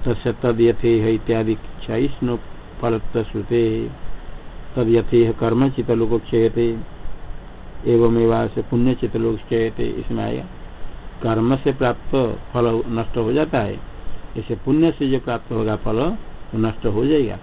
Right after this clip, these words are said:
ये श्रुति वाक्य युक्ति मूलक है। कर्म प्राप्त फल नष्ट होता है तो पुण्य कर्म से जो प्राप्त होगा स्वर्ग आदि लोग, वो भी नष्ट हो जाएगा। सब क्षयी-,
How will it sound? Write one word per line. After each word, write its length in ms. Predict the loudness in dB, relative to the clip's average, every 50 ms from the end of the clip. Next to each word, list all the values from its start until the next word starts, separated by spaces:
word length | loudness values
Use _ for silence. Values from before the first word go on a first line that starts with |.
| -12 -16 -16 -16 -14 -14 -10 -8 -6 -4 -2
ये 80 | -2 0
श्रुति 320 | 0 -2 -2 0 0 2
वाक्य 540 | 2 2 0 -2 0 0 2 2 2 0 -2 -4 -8 -12 -16 -16 -14 -6 -4
युक्ति 360 | -2 -2 -2 -2 0 0 2
मूलक 380 | 2 4 6 6 6 6 4 2
है। 240 | 0 0 -2 -6 -8 -10 -12 -12 -14 -14 -12 -12 -12 -10 -6 -6 -6 -6 -6 -8 -6 -4
कर्म 280 | -2 0 0 0 0 0
प्राप्त 420 | 0 0 0 0 -2 -4 -4 -2 0 0 0 0 0 0 -2 -4 -6 -10 -12 -12 -12 -14 -14 -14 -14 -14 -12 -14 -10 -6
फल 180 | -2 2 2 4
नष्ट 360 | 4 4 2 0 0 -2 0
होता 300 | 0 0 0 0 0 0
है 180 | 2 2 0 0
तो 180 | 2 0 0
पुण्य 380 | 0 2 0 0 2 2 2 0
कर्म 300 | 0 0 2 2 2 2
से 160 | 0 0 0
जो 200 | 0 0 0 0
प्राप्त 340 | 0 -2 -4 -4 -4 -2 -2
होगा 260 | -2 0 0 0 -2
स्वर्ग 320 | -2 -2 0 0 0 0 0
आदि 220 | 0 0 0 0
लोग, 160 | -2 -2 -2 0
वो 200 | 2 4 4 4
भी 100 | 4 2
नष्ट 240 | 0 -2 -2 -2 -2
हो 160 | 0 0 2
जाएगा। 360 | 2 0 0 0 -2 -6 -8 -10 -12 -14 -8 -6 -4 -4 -4 -4 -6 -8 -4 -2
सब 120 | 0 0 0 -2
क्षयी-, 500 | -4 -4 -2 -2 0 -2 -2 -2 -2